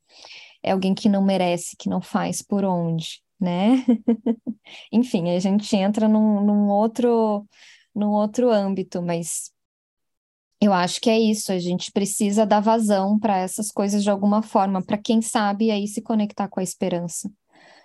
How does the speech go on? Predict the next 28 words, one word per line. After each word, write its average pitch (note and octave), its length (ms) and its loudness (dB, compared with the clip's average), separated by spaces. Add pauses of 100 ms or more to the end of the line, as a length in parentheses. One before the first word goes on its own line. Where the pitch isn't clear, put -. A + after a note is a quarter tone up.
(200)
né? F#3+ 360 -2 (320)
É, - 280 -6 (100)
primeiro G#3 380 0
precisam A3 380 0
sair G#3+ 360 2
algumas G#3 400 2
coisas G#3 460 -2
pra F#3+ 180 -6
que F#3 160 -4
aí G3+ 260 0 (240)
depois G3 440 -2
a G#3 40 0
gente G3+ 260 -2
possa G3 260 -2
se - 160 -2
reenergizar F#3+ 1080 0
e F3+ 80 -2
se F#3 200 -4
reconectar F#3 800 -4
com, F3+ 340 -6 (300)
com F#3+ 100 -2
qualquer F#3 280 -4
tipo - 240 -12
de - 80 -14
esperança. F3 640 -8 (760)
E F#3+ 120 0
é F#3+ 160 2
isso, G3+ 340 -2